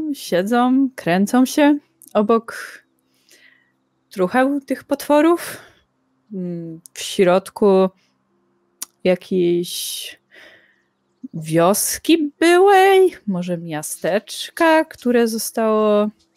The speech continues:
jakby zasypane w-, ziemią i rośnie tutaj taka trochę nienaturalna roślinność,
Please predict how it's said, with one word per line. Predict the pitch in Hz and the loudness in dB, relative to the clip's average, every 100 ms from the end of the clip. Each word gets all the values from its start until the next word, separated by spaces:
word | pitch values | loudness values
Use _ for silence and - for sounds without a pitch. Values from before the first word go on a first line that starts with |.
| _ _ _ _ _ _ _ 202 | _ _ _ _ _ _ _ -4
jakby | 185 180 180 175 _ _ _ - - _ | -4 -4 -4 -4 _ _ _ -20 -20 _
zasypane | - 185 - - _ - 175 185 233 269 254 | -6 -4 -6 -14 _ -6 -2 0 0 0 0
w-, | - - _ _ _ _ _ _ _ - - - - - | -6 -16 _ _ _ _ _ _ _ -20 -20 -20 -14 -6
ziemią | 185 196 202 240 254 240 233 _ - 196 | 0 2 4 4 2 0 -2 _ -8 0
i | 196 185 185 _ - - | 0 0 -2 _ -16 -4
rośnie | 175 196 - | 0 2 0
tutaj | 190 196 180 | -2 0 0
taka | 175 - 165 165 _ - 170 - | -2 -2 -2 -2 _ -14 -12 -6
trochę | 202 185 | -4 -2
nienaturalna | 180 175 165 - 180 165 165 160 165 _ 175 | -4 -4 -6 -4 -2 -2 -2 -4 -6 _ -6
roślinność, | 170 - 180 226 269 - - | -4 -4 0 2 2 0 -14